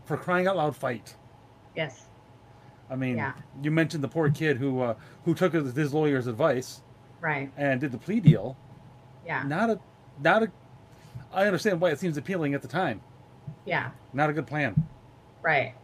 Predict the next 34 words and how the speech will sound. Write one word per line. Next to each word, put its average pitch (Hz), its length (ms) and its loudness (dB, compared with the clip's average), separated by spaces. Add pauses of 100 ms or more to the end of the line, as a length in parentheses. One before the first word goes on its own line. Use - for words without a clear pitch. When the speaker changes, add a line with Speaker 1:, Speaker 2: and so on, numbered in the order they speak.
(360)
Speaker 2:
Not 185 160 2
a 214 60 2
good 240 220 -2
plan, 196 300 4
but 185 100 2
at 175 120 2
the 196 60 -10
same 220 240 -2
time, 220 480 2 (320)
you 190 80 -4
know, 175 360 4 (240)
family 233 280 6
court 240 520 8 (100)
is 196 580 8 (680)
very 143 60 -6 (260)
Speaker 1:
Intimidating. 226 140 6
Speaker 2:
difficult - 260 0
to 240 80 -4
fight 185 300 8
in 185 140 -2
family 165 280 4
court 147 260 0 (340)
Speaker 1:
Mm-hmm. 135 160 -4
Speaker 2:
because 170 420 -2
they 196 200 8
are 185 560 6
vengeful. 170 480 0 (140)
You 165 60 -8
know, 160 160 2
they 180 160 6
will 208 200 6
retaliate 185 600 4
against 147 340 0
you 147 300 2